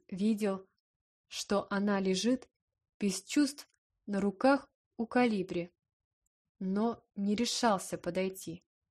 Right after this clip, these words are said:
Он боялся, что теперь его ласки будут для нее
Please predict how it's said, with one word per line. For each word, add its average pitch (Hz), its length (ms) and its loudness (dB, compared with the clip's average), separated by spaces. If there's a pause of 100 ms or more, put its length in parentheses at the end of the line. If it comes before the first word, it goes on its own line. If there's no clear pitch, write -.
(1300)
Он 190 260 0
боялся, 185 760 2 (720)
что - 300 -4
теперь 254 520 0 (220)
его 214 560 0
ласки 233 640 2 (480)
будут 285 480 4
для 208 180 0
нее 202 440 0